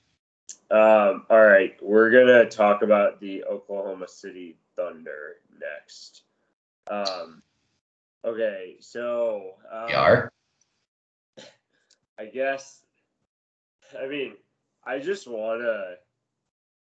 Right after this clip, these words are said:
Speaker 1: just wanna give, like, tr-, uh, I just wanna give S G A, like, a hug.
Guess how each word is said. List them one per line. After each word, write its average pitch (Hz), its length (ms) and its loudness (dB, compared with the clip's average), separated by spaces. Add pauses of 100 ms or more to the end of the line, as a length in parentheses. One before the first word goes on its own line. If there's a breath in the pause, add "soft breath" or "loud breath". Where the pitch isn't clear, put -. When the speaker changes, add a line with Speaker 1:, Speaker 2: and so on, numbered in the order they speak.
(600)
Speaker 1:
just - 100 -20
wanna 110 220 -16 (180)
give, 80 260 -20
like, - 280 -20
tr-, - 300 -20 (120)
uh, 95 120 -4
I 104 100 -4
just 117 120 -10
wanna 139 160 -4
give 110 320 -12 (200)
S 107 260 -10
G 98 220 -20
A, 90 200 -12
like, 85 200 -16
a - 240 -20
hug. 76 300 -16